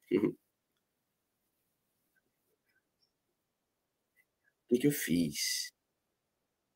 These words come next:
pra chegar aqui assim? Trazes hoje a carência material por sentinela de cada dia.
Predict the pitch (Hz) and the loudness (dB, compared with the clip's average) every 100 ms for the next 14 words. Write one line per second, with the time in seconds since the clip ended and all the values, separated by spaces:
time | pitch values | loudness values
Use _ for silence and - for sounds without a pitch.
0 | _ _ _ _ _ _ _ _ _ _ | _ _ _ _ _ _ _ _ _ _
1 | - - 95 92 92 - 95 85 - 80 | 2 6 6 6 4 4 4 6 2 2
2 | 73 - _ _ _ _ _ _ _ _ | 0 -2 _ _ _ _ _ _ _ _
3 | _ _ _ _ _ _ _ _ _ _ | _ _ _ _ _ _ _ _ _ _
4 | _ _ _ _ _ _ _ _ _ _ | _ _ _ _ _ _ _ _ _ _
5 | _ _ - - - 87 90 92 90 117 | _ _ -14 -14 0 2 4 6 8 10
6 | 127 107 85 - - - - 90 92 98 | 10 6 2 -2 -20 -4 -2 0 2 4
7 | 101 - 92 85 95 90 95 117 127 - | 6 4 2 2 4 6 10 10 8 4
8 | - _ _ _ _ _ 76 - 90 85 | -6 _ _ _ _ _ 0 2 2 2
9 | 87 92 95 85 85 - - 101 123 - | 4 4 4 2 -2 -6 4 6 6 2
10 | - - 76 76 | -4 -8 -8 -10